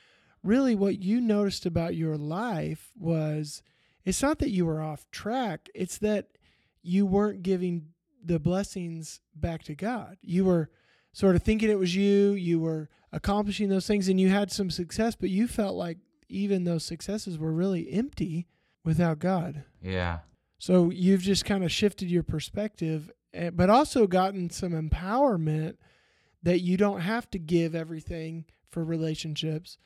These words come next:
Speaker 1: that you have things to bring and that God's got a plan for you. You just, you have a lot more confidence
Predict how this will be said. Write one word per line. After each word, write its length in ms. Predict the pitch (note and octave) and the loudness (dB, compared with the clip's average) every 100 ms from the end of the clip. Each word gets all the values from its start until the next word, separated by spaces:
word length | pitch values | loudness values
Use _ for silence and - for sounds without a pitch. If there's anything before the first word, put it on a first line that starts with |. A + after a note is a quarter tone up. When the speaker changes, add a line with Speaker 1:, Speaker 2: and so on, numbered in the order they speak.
| _ _ _ _ _ - | _ _ _ _ _ -2
Speaker 1:
that 260 | D#3+ D#3 | -2 -2
you 340 | F3 D#3+ A#3 C#4 | -2 4 6 6
have 280 | A3 F3 - | 2 0 -4
things 400 | E3 D#3 D#3 - | -8 -8 -10 -12
to 120 | E3 | -10
bring 380 | D#3+ D#3 D3+ D#3 | -6 -4 -2 -2
and 100 | D#3 | -4
that 240 | D#3+ F3+ | -6 -8
God's 320 | E3 F3 E3+ | -6 -4 -4
got 140 | E3+ E3 | -6 -6
a 60 | |
plan 380 | - F#3 G#3 G3 | -4 -4 -4 -6
for 140 | D#3 | -6
you. 180 | D3 D3 | -6 -4
You 200 | D#3+ F#3+ | 0 2
just, 240 | A3 A#3 - _ _ _ - | 2 -2 -6 _ _ _ -2
you 180 | F#3+ G#3+ | 4 6
have 100 | B3+ | 6
a 60 | |
lot 180 | A#3+ A#3 | 4 4
more 160 | G#3 F3 | 2 0
confidence 840 | - F3+ A3+ D#3+ C#3+ C#3+ F3+ - | 0 -2 0 -2 -4 -6 -12 -18